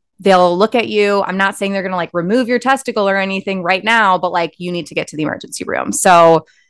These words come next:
suddenly it was like, "Oh, <laughs> this is a very serious, something is going on."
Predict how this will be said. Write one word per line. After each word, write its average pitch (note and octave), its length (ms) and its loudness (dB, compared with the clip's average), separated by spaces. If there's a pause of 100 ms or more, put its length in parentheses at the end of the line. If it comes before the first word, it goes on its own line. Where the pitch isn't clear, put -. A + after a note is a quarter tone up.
(240)
suddenly B3 420 6
it G3+ 80 6
was F#3+ 220 2
like, F3 220 2 (180)
"Oh, A#3+ 280 6 (180)
<laughs> - 40 -16
this D4 220 -4
is G#3+ 100 -14
a F3+ 260 -10
very G#4 280 4
serious, B3 500 2
something G#3 380 -2
is F#3+ 100 -6
going F3 260 0
on." E3 200 -2